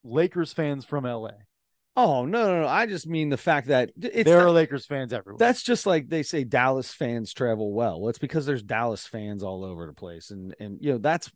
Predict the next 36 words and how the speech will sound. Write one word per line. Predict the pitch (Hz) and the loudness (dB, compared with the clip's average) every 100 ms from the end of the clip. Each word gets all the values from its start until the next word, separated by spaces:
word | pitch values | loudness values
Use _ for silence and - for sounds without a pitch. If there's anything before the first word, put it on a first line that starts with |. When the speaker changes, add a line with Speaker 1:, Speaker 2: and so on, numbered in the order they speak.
| - | -2
Speaker 2:
that's | 165 151 | -2 -2
what | 107 | -8
I | |
mean | 87 113 | -10 -10
by | 143 | -12
that. | 73 80 | -14 -6
Not | 170 | -2
Speaker 1:
Speaking | |
of, | 190 | 0
Speaker 2:
necessarily | 190 - - 170 151 139 | 0 -2 2 4 4 2
that | 117 110 | 0 -4
Speaker 1:
speaking | 127 | -6
of | 104 | 0
Speaker 2:
they | 147 156 143 | 2 4 2
Speaker 1:
fun. | 101 | 0
Speaker 2:
are | 117 123 120 | -4 -4 -4
traveling, | - - 127 151 104 87 82 95 _ - _ | -10 -10 -4 -2 -4 -8 -14 -20 _ -20 _
just | 147 - | -6 -4
that | 120 | -4
their | 107 | -4
fan | - - 160 147 | -8 -4 -4 -2
base | 117 104 117 | -2 -4 -6
is | 92 | -10
big. | 107 104 90 | -8 -8 -8
So | - | -8
when | 110 117 151 | -6 -4 -4
they | 147 113 | -4 -6
Speaker 1:
Yeah. | 95 | -4
Speaker 2:
travel, | 120 101 90 90 - _ _ _ _ _ _ _ | -4 -4 -6 -12 -14 _ _ _ _ _ _ _
the | 107 113 | -8 -8
team | - - 175 147 117 | -8 -8 -4 -4 -4
travels | - 131 123 117 95 | -2 0 0 -2 -8
with | 101 117 110 | -6 -6 -8
fans | - 127 107 98 92 | -10 -10 -10 -10 -12
very | 98 90 | -12 -12
well | 85 85 - | -14 -16 -16